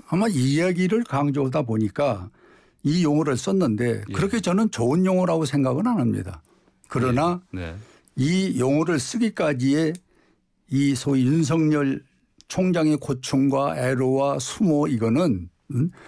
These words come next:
Speaker 1: 어떻게 사람을 거기 앉혀놓고
Speaker 2: 네.
Speaker 1: 어? 세 번씩, 어? 한 뭐 일주일 내지 열흘 걸러 한 번씩 말이에요.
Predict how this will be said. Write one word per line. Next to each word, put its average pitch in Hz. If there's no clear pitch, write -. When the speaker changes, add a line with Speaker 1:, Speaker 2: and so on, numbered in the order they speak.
Speaker 1:
어떻게 226
사람을 220
거기 190
앉혀놓고 135
Speaker 2:
네. 90
Speaker 1:
어? 123
세 254
번씩, 196
어? 131
한 185
뭐 160
일주일 180
내지 147
열흘 156
걸러 147
한 139
번씩 135
말이에요. 101